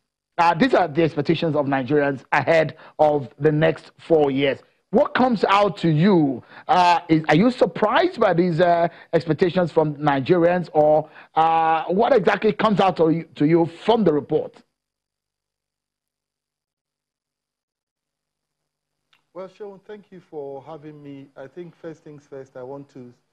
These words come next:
Speaker 2: say that, uh, um, the Buhari Meter Survey, it's a project of C D D, the Center for Democracy and Development,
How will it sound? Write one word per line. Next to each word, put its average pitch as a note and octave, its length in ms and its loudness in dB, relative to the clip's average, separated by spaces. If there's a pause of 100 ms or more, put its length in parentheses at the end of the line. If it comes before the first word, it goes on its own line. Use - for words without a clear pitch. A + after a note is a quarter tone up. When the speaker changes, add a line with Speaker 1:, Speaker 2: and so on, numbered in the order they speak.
(400)
Speaker 2:
say D3+ 240 -10
that, B2+ 260 -14 (160)
uh, A#2+ 1000 -18
um, A#2+ 280 -12 (320)
the C3+ 80 -12
Buhari D3 360 -8
Meter C#3+ 400 -12
Survey, D#3+ 520 -4
it's C3+ 160 -12
a B2+ 60 -6
project C#3 480 -8
of B2 180 -8 (180)
C D#3+ 100 -2
D D#3 140 -6
D, D3 160 -8
the B2 120 -12
Center C#3 320 -8
for C3+ 140 -12
Democracy B2+ 500 -10
and A#2 140 -10
Development, C3+ 640 -8